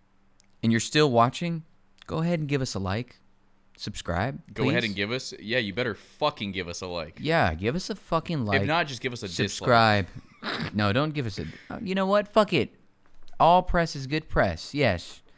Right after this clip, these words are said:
Speaker 1: Go right to your friends on whatever social media site you frequent that Two Hoodies Podcast is trash and they're very gross and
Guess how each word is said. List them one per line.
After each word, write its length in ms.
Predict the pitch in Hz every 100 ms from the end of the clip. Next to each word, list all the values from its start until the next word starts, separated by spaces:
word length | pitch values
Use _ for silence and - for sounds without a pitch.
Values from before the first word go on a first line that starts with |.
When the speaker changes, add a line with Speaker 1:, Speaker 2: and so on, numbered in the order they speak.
| - -
Speaker 1:
Go 180 | 156
right 280 | 160 151 156
to 100 | 160
your 140 | 139 123
friends 400 | - 127 120 113
on 340 | 107 107 95 - _ _ _ _ -
whatever 360 | 107 123 110
social 360 | 101 117 101 104
media 320 | 92 95 95
site 300 | - 104 85
you 120 | 87
frequent 500 | 85 - 95 - 92
that 380 | 92 92 - -
Two 180 | - 139
Hoodies 240 | 127 110 98
Podcast 680 | 110 98 - 98 90 90
is 140 | 73 -
trash 500 | - 98 92 92 90
and 140 | 82
they're 300 | 78 73 71 - - - _ _ _ _
very 400 | - 98 98 90
gross 720 | 80 82 95 95 98 92 -
and 340 | 80 71 57